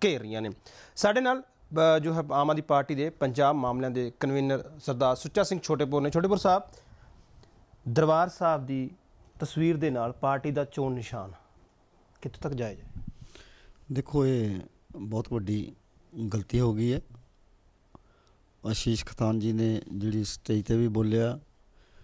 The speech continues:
Speaker 2: ਉਹ ਵੀ ਉਹਦੀ ਮਨਸ਼ਾ ਚਾਹੇ ਬਿਲਕੁਲ ਇਹ ਗਲਤ, ਅ, ਹੈ ਨਹੀਂ ਸੀਗੀ।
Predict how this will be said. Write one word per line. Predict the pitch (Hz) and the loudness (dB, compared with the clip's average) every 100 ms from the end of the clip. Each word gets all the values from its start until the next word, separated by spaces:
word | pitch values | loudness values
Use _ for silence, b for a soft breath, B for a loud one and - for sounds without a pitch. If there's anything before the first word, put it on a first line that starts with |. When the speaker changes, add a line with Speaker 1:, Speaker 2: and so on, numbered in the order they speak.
| b b b - _ - | b b b -20 _ -2
Speaker 2:
ਉਹ | 135 | 2
ਵੀ | 143 135 | 4 4
ਉਹਦੀ | 120 123 123 | 4 2 2
ਮਨਸ਼ਾ | 120 117 - 135 | 4 2 2 0
ਚਾਹੇ | 127 127 127 - - | 2 4 2 0 -6
ਬਿਲਕੁਲ | 110 117 135 131 | -4 0 2 2
ਇਹ | 110 | 2
ਗਲਤ, | 117 113 _ - 104 | -2 -4 _ -6 0
ਅ, | |
ਹੈ | 113 113 110 | 4 4 4
ਨਹੀਂ | 127 | 4
ਸੀਗੀ। | - 127 131 | 2 0 0